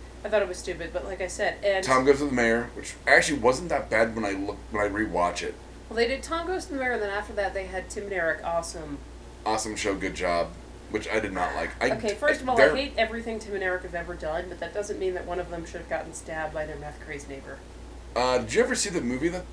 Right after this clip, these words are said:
Speaker 2: w-, one of the, the movie that, um, Tim Heidecker did?
Speaker 1: Pass.
Speaker 2: A comedy? That wasn't a comedy?
Speaker 1: Pass.
Speaker 2: No, it's actually really good.
Speaker 1: Pass.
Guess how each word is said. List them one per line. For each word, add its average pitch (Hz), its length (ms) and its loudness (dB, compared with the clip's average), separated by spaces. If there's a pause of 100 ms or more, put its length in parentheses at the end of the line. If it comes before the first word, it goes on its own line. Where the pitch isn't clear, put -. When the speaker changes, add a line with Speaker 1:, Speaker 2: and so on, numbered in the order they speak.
(100)
Speaker 2:
w-, 123 220 -6 (200)
one 113 200 10
of 110 260 -2
the, 110 100 8
the 104 60 6
movie 113 280 2
that, 110 260 2
um, 98 280 2
Tim 110 180 -4
Heidecker 127 440 0
did? 165 280 -4
Speaker 1:
Pass. 165 260 0
Speaker 2:
A - 20 -8
comedy? 120 380 0 (960)
That 101 220 2
wasn't 117 320 4
a - 100 2
comedy? 110 480 2
Speaker 1:
Pass. 175 380 -2 (340)
Speaker 2:
No, 139 160 12
it's 131 100 4
actually 123 280 6
really 104 240 4
good. 107 220 0 (1080)
Speaker 1:
Pass. - 240 -8